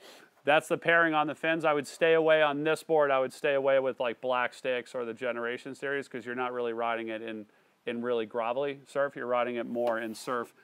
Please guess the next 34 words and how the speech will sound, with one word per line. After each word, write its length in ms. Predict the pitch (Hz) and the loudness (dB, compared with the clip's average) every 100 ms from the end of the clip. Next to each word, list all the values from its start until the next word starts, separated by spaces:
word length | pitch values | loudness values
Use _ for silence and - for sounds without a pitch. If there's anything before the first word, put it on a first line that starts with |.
| _ - | _ -6
that 160 | 123 | -4
has 280 | - 127 120 | 0 -2 -2
punch, 520 | - 131 123 117 - _ _ - | -6 -6 -4 -6 -14 _ _ -10
um, 460 | 120 117 110 107 120 _ _ _ _ | -6 -4 -4 -8 -16 _ _ _ _
where 160 | 131 131 | -10 -6
you 100 | 123 | -4
have 220 | 131 127 | -2 -4
to 60 | 135 | -6
maybe 260 | 127 127 | -8 -8
create 240 | 117 143 123 | -8 -6 -4
a 60 | |
little 240 | 120 147 156 | -4 -2 -2
bit 120 | 160 | -4
of 80 | 147 | -6
speed, 280 | - 156 147 | -6 -4 -2
but 80 | |
not 180 | 143 139 | -2 -2
much, 340 | 131 143 151 - | -2 -4 -4 -8
or 160 | 143 131 | -4 -2
if 80 | |
it's 160 | 123 - | -4 -10
just 160 | 123 - | -12 -8
totally 320 | 127 113 110 | -6 -6 -8
control 400 | 117 - 113 110 | -12 -8 -8 -6
oriented, 420 | 107 107 104 101 _ _ _ - | -8 -10 -10 -12 _ _ _ -12
you 80 | 110 | -8
can 80 | |
go 100 | 110 | -6
to 100 | 107 | -6
something 260 | 101 110 110 | -6 -10 -10
like 180 | 101 95 | -12 -12
the 60 | |
Tech 260 | 101 110 104 | -8 -6 -6
Flex. 400 | 113 101 - | -4 -6 -6